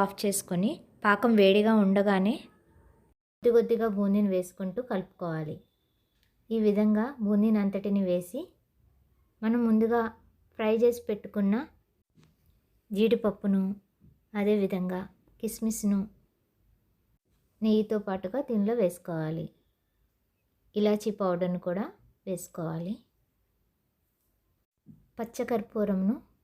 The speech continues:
కొద్దిగా దీనిలో వేసుకోవాలి. ఇంట్రెస్ట్ లేని వాళ్ళు స్కిప్ చేయొచ్చు. ఇప్పుడు ఈ బూందీని అంతటిని బాగా కలుపుకోవాలి.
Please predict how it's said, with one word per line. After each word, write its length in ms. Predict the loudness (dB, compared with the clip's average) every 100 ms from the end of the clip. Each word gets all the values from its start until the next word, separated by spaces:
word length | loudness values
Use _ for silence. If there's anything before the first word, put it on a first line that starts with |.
| _ _ _ -8
కొద్దిగా 460 | -8 -4 -4 -2 -4 -6 _ _ _ _ _ _ -8
దీనిలో 420 | 0 2 4 2 0
వేసుకోవాలి. 640 | -2 -2 -6 -8 -6 -8 -12 -18 _ _ _ _ _ _ _ _
ఇంట్రెస్ట్ 400 | 0 0 -2 -4 0
లేని 180 | 0 0
వాళ్ళు 200 | -2 -4 -6
స్కిప్ 240 | -8 -10 -4
చేయొచ్చు. 420 | -2 -2 -6 -12 -12 _ _ _ _ _ _ _ _ -6
ఇప్పుడు 260 | 0 2
ఈ 60 | 2 0
బూందీని 360 | 2 2 2 2
అంతటిని 420 | 0 0 0 0 0 0
బాగా 220 | 0 -2 -2
కలుపుకోవాలి. 720 | -4 -6 -4 0 0 -2